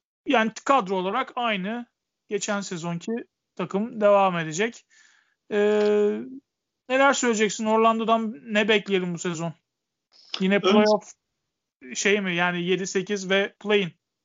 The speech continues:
Speaker 2: Ee, o civarlarda olabilirler, düşebilirler. Abi şöyle bir kere, e, geçen seneden, e, kayıpları Jonathan Isaac bütün sezonu kapattı biliyorsun. Sakatlığından
Speaker 1: Evet.
Speaker 2: ne olmayacak.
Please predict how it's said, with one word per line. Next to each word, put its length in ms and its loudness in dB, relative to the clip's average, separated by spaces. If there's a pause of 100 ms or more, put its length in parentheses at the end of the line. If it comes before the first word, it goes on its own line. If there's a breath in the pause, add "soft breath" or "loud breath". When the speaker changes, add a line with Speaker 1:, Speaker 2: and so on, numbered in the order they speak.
(880)
Speaker 2:
Ee, 180 -10 (680)
o 260 6
civarlarda 640 4
olabilirler, 420 -4
düşebilirler. 800 -2
Abi 240 2
şöyle 340 2
bir 100 -2
kere, 360 0
e, 80 0 (640)
geçen 300 0
seneden, 960 -2 (100)
e, 220 -4 (260)
kayıpları 560 -4 (480)
Jonathan 460 2
Isaac 280 -10 (360)
bütün 220 -10
sezonu 360 -4
kapattı 440 -6
biliyorsun. 500 -4 (220)
Sakatlığından 640 0
Speaker 1:
Evet. 440 -20
Speaker 2:
ne 60 -2
olmayacak. 480 2